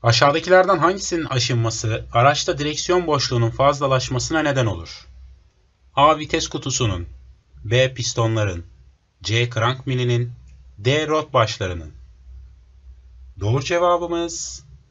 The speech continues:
D seçeneği olacaktır. Rot başlarının aşınması araçta direksiyon boşluğunun fazlalaşmasına sebep olur.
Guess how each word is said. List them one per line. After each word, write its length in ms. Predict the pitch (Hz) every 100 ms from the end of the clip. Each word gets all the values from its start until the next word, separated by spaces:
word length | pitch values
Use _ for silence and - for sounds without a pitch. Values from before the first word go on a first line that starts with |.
| _ _ _ _ _ _ _ _ _ _ _ _ _ _ _ _ _ _ -
D 320 | - 98 127
seçeneği 420 | 151 165 170 156
olacaktır. 540 | 156 135 143 143 135 123
Rot 320 | 127 165 -
başlarının 540 | 151 139 - 131 120 120
aşınması 680 | 131 - 143 123 120 110 107
araçta 420 | 123 131 127 117
direksiyon 480 | 131 131 - 135 127
boşluğunun 420 | 110 - 107 104
fazlalaşmasına 920 | 104 127 135 127 117 113 113 107 135
sebep 360 | 131 123 107 107
olur. 380 | 85 80 -